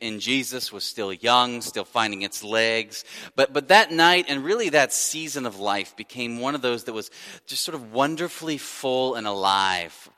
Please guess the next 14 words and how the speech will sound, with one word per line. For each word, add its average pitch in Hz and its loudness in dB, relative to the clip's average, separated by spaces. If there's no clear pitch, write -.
with 101 -14
a 113 0
love 117 4
for 101 -8
God, 117 6
with 110 -8
a 113 2
love 120 2
for, 110 -6
for 117 -12
trying 131 -2
to 120 -8
love, 110 0
uh, 67 -10